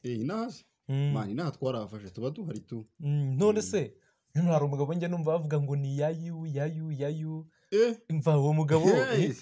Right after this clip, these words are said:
Speaker 2: kandi
Speaker 1: ya-
Speaker 2: nawe bajya bambwira nyine ngo ni uwinaha.
Speaker 1: I-, uvuze ngo Yayu.
Speaker 2: Eh, Yayu.
Speaker 1: Yayu ni ingero twitse ujya wumva.
Speaker 2: Eh, ni weho se?
Speaker 1: Eh,
Speaker 2: Reka da.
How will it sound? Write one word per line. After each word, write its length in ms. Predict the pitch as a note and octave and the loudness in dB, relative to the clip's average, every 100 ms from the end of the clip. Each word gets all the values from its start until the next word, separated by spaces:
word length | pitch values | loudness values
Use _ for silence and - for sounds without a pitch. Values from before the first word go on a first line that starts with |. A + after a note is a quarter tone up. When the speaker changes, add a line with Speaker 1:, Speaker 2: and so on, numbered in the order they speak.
| - | -14
Speaker 2:
kandi 300 | - D#3+ G#3 | 2 2 4
Speaker 1:
ya- 60 | F#3 | 6
Speaker 2:
nawe 200 | F#3 G#3+ | 6 6
bajya 220 | F#3 E3 | 4 2
bambwira 320 | A3 F#3+ F3 | 2 0 -2
nyine 240 | F3 G#3+ F#3 | -2 -2 0
ngo 160 | F3 | 0
ni 80 | F3 | 0
uwinaha. 800 | F3 F#3 G#3+ G3+ F3 F3+ G3+ G#3 | 0 0 -2 -2 0 0 -2 -2
Speaker 1:
I-, 140 | E3+ D#3+ | -4 2
uvuze 380 | F3 E3+ F#3 F3 | 2 2 4 6
ngo 140 | E3 | 8
Yayu. 240 | E3 D#3 D3+ C#3+ | 8 6 2 0
Speaker 2:
Eh, 340 | C#3+ C#3 C3 | 2 2 2
Yayu. 140 | D3 D#3+ | 4 6
Speaker 1:
Yayu 100 | G#3+ | 6
ni 100 | G#3 | 6
ingero 200 | E3 D3 | 6 4
twitse 280 | D#3 E3 C3 | 2 -6 0
ujya 140 | C#3+ | 2
wumva. 180 | C#3+ C#3 | 4 6
Speaker 2:
Eh, 60 | D3+ | 8
ni 120 | E3+ | 10
weho 340 | G3+ C4+ C#4+ | 12 12 10
se? 140 | C4+ D#3 | 4 0
Speaker 1:
Eh, 480 | G#3 C#4 B3+ G3 F3+ | 2 2 0 2 6
Speaker 2:
Reka 260 | E3+ F#3+ D#3 | 6 6 6
da. 240 | F#3+ A3 | 6 6